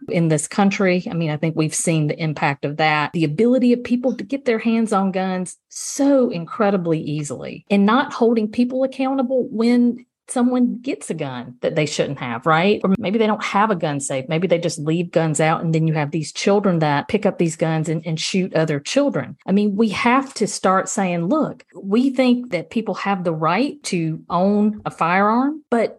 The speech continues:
there need to be safety guardrails around that because too many people are getting hurt and too many people are getting killed." And when you talk about someone taking guns into schools and shooting elementary children, there's no way to even justify that or argue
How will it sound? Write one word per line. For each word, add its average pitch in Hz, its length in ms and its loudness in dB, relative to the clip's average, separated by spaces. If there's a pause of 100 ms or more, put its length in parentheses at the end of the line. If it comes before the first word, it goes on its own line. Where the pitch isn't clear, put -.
there 233 180 2
need 254 340 4
to 285 80 2
be 202 340 0
safety 233 540 0
guardrails 180 720 0 (100)
around 196 420 0
that 127 280 -6
because 175 380 -4
too 233 260 2
many 247 220 4
people 196 360 -2
are 170 60 -2
getting 170 320 -4
hurt 160 360 -4
and 160 100 0
too 175 120 2
many 165 200 4
people 151 320 -2
are 143 80 2
getting 143 340 0
killed." 143 440 -2
And 175 360 -4
when 202 240 4
you 202 140 4
talk 254 420 0
about 180 340 2
someone 180 400 -2
taking 170 400 -4
guns 165 400 -4
into 151 200 -4
schools 160 800 0
and 160 180 -6
shooting 202 800 2
elementary 175 560 0
children, 160 560 -8
there's 220 260 0
no 226 160 4
way 196 220 2
to 180 80 2
even 165 260 0
justify 135 580 -4
that 123 180 -4
or 139 240 -4
argue 143 500 0